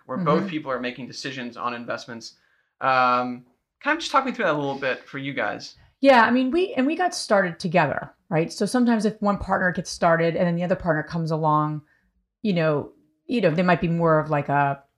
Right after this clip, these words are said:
Speaker 2: "I take the lead here and, you know, I'll just trust you wherever you wanna go."
Speaker 1: Right.
Speaker 2: Um, I do.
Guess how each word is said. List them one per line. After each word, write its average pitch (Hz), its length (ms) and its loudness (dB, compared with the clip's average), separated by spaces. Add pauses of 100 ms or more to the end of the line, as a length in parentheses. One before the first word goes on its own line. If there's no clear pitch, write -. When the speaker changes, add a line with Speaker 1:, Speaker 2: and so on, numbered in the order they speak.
(180)
Speaker 2:
"I 220 80 6
take 220 160 2
the 190 80 2
lead 180 180 0
here 156 320 4
and, 147 240 -2
you 202 120 -6
know, 147 180 0
I'll 160 240 2
just - 180 -6
trust 156 240 0
you 160 80 -2
wherever 147 220 0
you 143 80 0
wanna 139 180 -2
go." 131 400 0
Speaker 1:
Right. 101 220 -6 (120)
Speaker 2:
Um, 170 340 2 (340)
I 294 100 4
do. 277 340 2